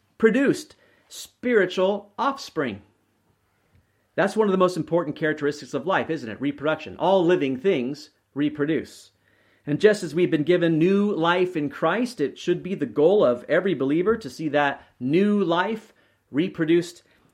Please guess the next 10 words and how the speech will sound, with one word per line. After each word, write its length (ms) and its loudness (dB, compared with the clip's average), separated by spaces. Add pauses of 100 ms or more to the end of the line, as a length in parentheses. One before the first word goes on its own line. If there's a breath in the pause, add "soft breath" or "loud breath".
in 140 2
another. 480 0 (640 soft breath)
I 180 4
remember 800 2 (680)
that 140 2
I 100 6
had 180 2
never 280 4
had 200 0
that, 320 -2